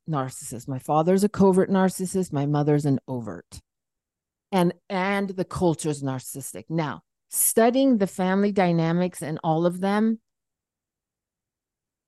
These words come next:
ninety-nine point nine percent, they don't change. They don't change. How, and however, though,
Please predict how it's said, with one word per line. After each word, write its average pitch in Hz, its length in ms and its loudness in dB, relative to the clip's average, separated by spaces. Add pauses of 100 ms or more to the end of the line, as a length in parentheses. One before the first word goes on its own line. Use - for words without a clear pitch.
(640)
ninety-nine 208 1080 4 (120)
point 190 300 4
nine 208 240 4
percent, 180 460 2
they 160 180 4
don't 156 220 4
change. 131 480 -4 (720)
They 180 240 4
don't 180 220 4
change. 127 480 -8 (400)
How, - 240 0 (440)
and 185 240 2
however, 208 680 4
though, 135 460 -10